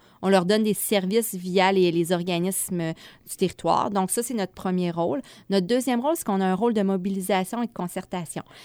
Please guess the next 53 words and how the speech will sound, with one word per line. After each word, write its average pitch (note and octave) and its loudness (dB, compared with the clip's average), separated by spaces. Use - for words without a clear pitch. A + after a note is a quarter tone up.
C'est E3+ -2
un G3 6
peu A#3+ 2
faire G#3+ 0
ce - -8
que G3+ 2
je - -4
fais G#3 0
aujourd'hui, F#3 0
là, G#3+ 2
de F3+ 4
venir F#3 0
vous F#3 -16
parler F#3 0
à G3 2
la G3 4
radio. F#3 4
C'est - -4
de G3+ 8
sensibiliser A3+ 2
les G3 2
gens, F#3+ 2
l'entourage A3 2
des G3+ 4
proches - -2
aidants F#3+ -2
à G3+ 0
la F#3 0
réalité F#3 -2
des G3 0
proches - -6
aidants, F3+ -2
de G3 8
créer A#3 0
un A3 4
peu A#3 2
un, G3 4
un F3+ 4
réseau G3 2
de G#3 2
solidarité F#3+ -2
autour G#3+ 2
des F#3 2
proches - -8
aidants. F3+ -4
Euh, E3 -4
donc, F#3 -4
ça, G3+ -6
c'est F#3+ -4
notre, E3 -6
notre E3 -6
deuxième E3 -4
heure. - -14